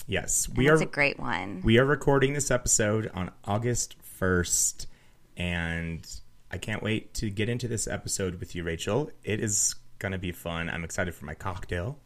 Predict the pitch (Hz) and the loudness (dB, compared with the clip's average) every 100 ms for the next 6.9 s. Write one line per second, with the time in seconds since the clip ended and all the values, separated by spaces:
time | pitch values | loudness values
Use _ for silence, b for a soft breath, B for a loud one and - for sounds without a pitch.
0 | - - 90 85 85 - - - - 110 | -16 -12 -8 -6 -6 -8 -4 -2 -2 -2
1 | 131 143 143 139 123 127 131 - 135 139 | -2 0 0 0 -2 -2 0 2 4 4
2 | - - b b b b - 101 92 - | 0 -6 b b b b 0 2 2 -2
3 | - - - - 113 107 104 101 95 101 | -14 -20 -16 -4 2 4 4 0 0 2
4 | 104 92 90 92 104 95 - - - 90 | 4 2 2 2 0 -2 -8 -12 -4 0
5 | 87 90 90 95 - - b b b b | 0 0 0 -2 -4 -10 b b b b
6 | - - 85 85 87 - 110 139 | -8 -4 0 0 0 0 0 0